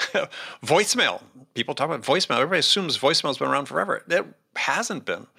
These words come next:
Uh, voicemail was transformative. Uh,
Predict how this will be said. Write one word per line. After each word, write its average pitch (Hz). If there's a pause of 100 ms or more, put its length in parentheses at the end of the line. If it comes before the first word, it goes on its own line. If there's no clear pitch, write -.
(400)
Uh, 139
voicemail 120
was 107
transformative. -
Uh, 123